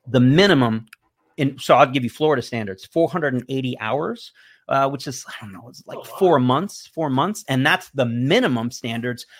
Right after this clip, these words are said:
Speaker 1: Most agencies worth their salt will spend about six months of
Speaker 2: <clears throat>
Speaker 1: nonstop training, you know, four or five days a week, all day, every day, before the, they can even consider that that dog team is ready to hit the street. And even then, your, your training has just begun. You're now certified. You're good enough to get out there,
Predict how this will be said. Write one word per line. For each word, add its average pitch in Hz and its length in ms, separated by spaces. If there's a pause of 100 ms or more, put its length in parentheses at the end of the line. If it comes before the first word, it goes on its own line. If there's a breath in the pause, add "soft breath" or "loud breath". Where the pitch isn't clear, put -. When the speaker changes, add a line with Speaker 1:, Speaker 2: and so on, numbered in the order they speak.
(120)
Speaker 1:
Most 185 280
agencies 143 520
worth 135 180
their 131 140
salt 131 320
will 120 100
spend 127 320
about 113 320
six - 460
months 120 400
of 117 100
Speaker 2:
<clears throat> - 20
Speaker 1:
nonstop 135 600
training, 123 400 (300)
you 120 80
know, 107 100
four 143 200
or 131 60
five 131 300
days 127 220
a 127 40
week, 117 260
all 135 200
day, 127 260
every 123 240
day, 110 260 (260 soft breath)
before 131 640 (140)
the, 123 200 (220)
they 135 140
can 151 160
even 131 240
consider 135 640
that 117 220
that 113 200
dog 113 240
team 110 180
is 104 120
ready 107 160
to 101 80
hit 104 140
the 107 60
street. - 360 (180 loud breath)
And 139 160
even 139 300
then, 214 440 (560)
your, 131 220
your 120 200
training 127 360
has 98 120
just - 260
begun. 107 340
You're 127 140
now 185 160
certified. 123 500
You're 127 100
good 160 140
enough 147 200
to 123 80
get 117 120
out 139 220
there, 110 220